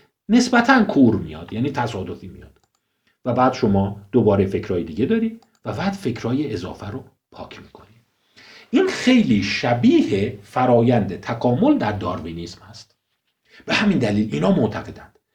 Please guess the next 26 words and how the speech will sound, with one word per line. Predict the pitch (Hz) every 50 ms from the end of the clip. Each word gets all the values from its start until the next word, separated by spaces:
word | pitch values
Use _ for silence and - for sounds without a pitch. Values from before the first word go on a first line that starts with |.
| _ _ _ _ - -
که | 156
خلاقیت | - - - 143 131 123 120 123 113 104 - 113 104 95 98 - - - _ _
پدیده‌ای | - 160 151 - 156 147 185 277 320 330
داروینیستیکه، | 233 143 - - - - - 87 82 - - - - 95 - - - - _ _ _ _ _ _ _ _ _ _ _ _
یعنی | - 131 127 123 123 110
تغییر | - - - - - 202 262 320 302 -
کور | - 214 214 202 202 -
و | 113
ماندن | 107 107 98 98 98 104 98 95
انتخابی. | 95 82 78 - 98 - - - - - - - _ _ _ _ _ _ _ _ _
من | 160 151 151
به | 135
صورت | 131 - 147 135 123 120 - -
کور | - - - 135 117 117
تعداد | - 143 131 120 143 143 131 120
زیادی | 113 104 113 123 110 107 - 87
فکر، | - - 127 107 - - - - -
انبوهی | 143 196 269 - 311 170 147 110 113 107 95
زیادی | 95 98 110 117 110 107 101 95
از | 90 - -
فکر | - 139 101 - - - - - - - _
و | 131 127
راه | 117 135 131 - - 151
حل | 120 - 117 110 101 95
ایجاد | 104 104 98 110 117 175 196 -
می‌کنم | 247 - - 110 92 85 80 98 120 -